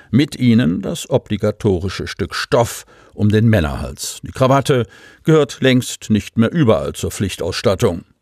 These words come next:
Das merken auch die Modehändler im Kreis Cuxhaven. Der Casual-Trend im Berufsleben hält weiter an, weiß Thorsten Wienberg, Geschäftsführer des gleichnamigen Modehauses in Lamstedt.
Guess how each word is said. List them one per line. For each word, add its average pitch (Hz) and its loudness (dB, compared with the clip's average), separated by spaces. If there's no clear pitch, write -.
Das 120 2
merken 131 2
auch 120 -2
die 143 2
Modehändler 98 2
im 139 -2
Kreis - 0
Cuxhaven. 87 -2
Der 127 4
Casual-Trend 143 2
im 139 4
Berufsleben 131 2
hält 131 2
weiter 107 2
an, 120 2
weiß 147 -4
Thorsten 107 -4
Wienberg, 120 2
Geschäftsführer 104 0
des - -8
gleichnamigen 92 0
Modehauses 85 2
in 120 2
Lamstedt. - -2